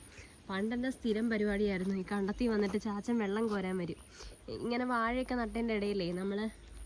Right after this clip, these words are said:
പയറും, ആ, അങ്ങനെയുള്ള ഐറ്റംസൊക്കെ നടും. അപ്പൊ അതിന്റെ ഇടയില് വെള്ളം കോരി ഒഴിക്കുമ്പോ മീൻ വരും. മീനെ ഞാൻ പറക്കിയിട്ടോണ്ട് വീട്ടിലോട്ട് വരും. നല്ല രസാട്ടോ തോടൊക്കെ കാണാന്. നമ്മുടെ, ഏ, വീട് ഇതോണ്ട മേളിൽ കാണുന്ന നമ്മുടെ ബാത്റൂം.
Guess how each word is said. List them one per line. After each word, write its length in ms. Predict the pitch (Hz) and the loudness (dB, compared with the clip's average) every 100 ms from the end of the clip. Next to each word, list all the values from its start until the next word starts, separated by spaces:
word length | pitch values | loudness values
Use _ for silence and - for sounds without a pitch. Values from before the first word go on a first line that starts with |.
| - - - - - 185 | -12 -14 -14 -16 -6 0
പയറും, 440 | 175 180 185 208 - - - - - | 2 2 2 0 -2 -10 -18 -10 -6
ആ, 40 | 180 | -4
അങ്ങനെയുള്ള 360 | 196 202 202 202 196 | -2 0 2 2 0
ഐറ്റംസൊക്കെ 440 | 170 190 196 208 185 | 0 0 0 0 0
നടും. 220 | 160 160 - - - - - - - - | 0 -2 -6 -12 -14 -18 -16 -16 -14 -6
അപ്പൊ 160 | 180 202 | -2 0
അതിന്റെ 360 | 190 196 220 | 2 4 4
ഇടയില് 500 | 233 214 233 220 196 214 | 6 8 8 8 6 4
വെള്ളം 380 | 202 202 208 233 | 6 6 8 6
കോരി 220 | 214 202 | 6 6
ഒഴിക്കുമ്പോ 340 | 190 175 185 | 6 4 2
മീൻ 280 | 190 180 196 | 4 4 4
വരും. 280 | 196 160 175 | 4 2 2
മീനെ 280 | 185 185 202 | 4 4 4
ഞാൻ 180 | 208 196 | 2 2
പറക്കിയിട്ടോണ്ട് 600 | 190 190 202 185 185 196 | 0 0 -2 0 2 2
വീട്ടിലോട്ട് 600 | 175 165 175 180 185 190 | 0 -2 0 0 0 0
വരും. 240 | 175 151 - - - - - | 0 -2 -8 -12 -12 -10 -2
നല്ല 240 | 185 214 | 2 4
രസാട്ടോ 680 | 214 196 - 226 190 170 180 180 | 4 2 4 6 6 4 0 2
തോടൊക്കെ 480 | 175 170 190 - 190 | 2 2 0 -2 -2
കാണാന്. 760 | 180 175 170 170 185 233 - - - - - | 0 0 0 0 0 -2 -6 -20 -14 -12 -4
നമ്മുടെ, 600 | 202 190 196 233 233 - | 0 0 0 -2 -4 -4
ഏ, 200 | 180 180 | -4 -2
വീട് 340 | 190 196 214 202 | -2 2 2 2
ഇതോണ്ട 380 | - 196 190 | 2 4 6
മേളിൽ 360 | 185 180 180 196 | 6 4 4 4
കാണുന്ന 360 | 190 170 165 170 | 4 4 2 2
നമ്മുടെ 440 | 160 156 165 - | 0 0 -2 -2
ബാത്റൂം. 680 | 180 180 - 196 190 190 | 0 0 0 2 2 2